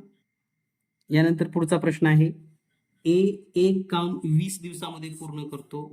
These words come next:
बी तेच काम चाळीस दिवसामध्ये पूर्ण करतो,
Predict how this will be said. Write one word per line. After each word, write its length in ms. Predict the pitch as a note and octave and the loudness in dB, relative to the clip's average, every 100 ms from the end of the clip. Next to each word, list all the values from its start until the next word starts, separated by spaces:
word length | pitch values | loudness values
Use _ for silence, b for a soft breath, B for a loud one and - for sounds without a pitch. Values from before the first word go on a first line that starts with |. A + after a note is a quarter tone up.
| - _ - | -20 _ -16
बी 640 | C#3 C#3 F3+ F#3 F#3 _ F#3 | -14 -12 -12 -12 -16 _ -8
तेच 260 | F#3 F#3 | -6 -6
काम 340 | - E3+ F3 F3 | -8 -8 -10 -12
चाळीस 320 | E3 D#3+ F3 | -10 -10 -12
दिवसामध्ये 420 | F3 D3+ D#3+ D#3 D3+ | -12 -10 -8 -6 -6
पूर्ण 280 | D3 C#3 C#3 | -6 -6 -6
करतो, 340 | C3+ - B2+ | -8 -8 -12